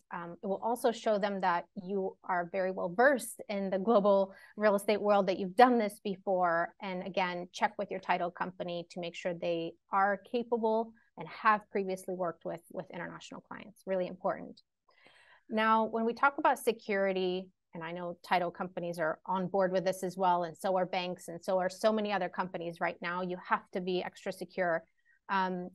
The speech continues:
I cannot stress enough verbal verification of beneficiary account details. Um, we do this with our clients. We have enhanced, uh, multi-factor auth-, authentication when clients log into their Money Corp accounts.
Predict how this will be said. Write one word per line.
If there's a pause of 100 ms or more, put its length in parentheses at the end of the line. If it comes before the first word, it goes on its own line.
(380)
I
cannot
stress
enough
verbal
verification
of
beneficiary
account
details. (420)
Um,
we
do
this
with
our
clients. (480)
We
have
enhanced,
uh,
multi-factor
auth-, (140)
authentication
when
clients
log
into
their
Money
Corp
accounts.